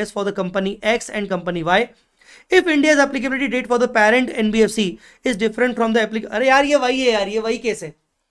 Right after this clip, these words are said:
ये पूरा का पूरा मैं आपको पढ़ा चुका हूं। ये आ रहा है आपका ये वाला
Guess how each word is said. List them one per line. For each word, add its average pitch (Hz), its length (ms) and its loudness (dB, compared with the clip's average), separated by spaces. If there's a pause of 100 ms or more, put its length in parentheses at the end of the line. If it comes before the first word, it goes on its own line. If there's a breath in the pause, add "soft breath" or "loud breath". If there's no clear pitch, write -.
(260)
ये 269 100 0
पूरा 254 240 0
का 262 100 2
पूरा 254 200 2
मैं 247 100 0
आपको 226 220 -2
पढ़ा 220 240 4
चुका 226 200 0
हूं। 262 220 2
ये 220 300 -4
आ 196 140 4
रहा 208 140 0
है 220 140 0
आपका 208 320 0
ये 180 220 -4
वाला 147 260 -14